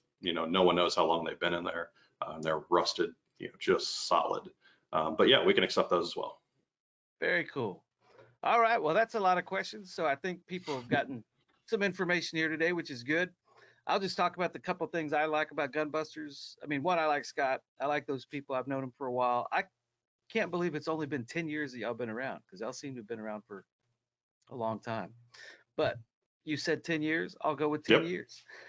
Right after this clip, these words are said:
Speaker 2: Uh,
Speaker 1: <laughs>
Speaker 2: one, obviously fewer guns in your vault, but I,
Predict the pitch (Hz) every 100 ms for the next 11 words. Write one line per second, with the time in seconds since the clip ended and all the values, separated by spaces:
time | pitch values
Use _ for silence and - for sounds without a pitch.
0 | - - 170 165 156 147 151 - - _
1 | _ _ _ _ - 208 208 254 226 170
2 | 202 190 196 - 190 185 202 185 147 170
3 | 180 170 143 131 127 101 - _ _ _
4 | 156 156 151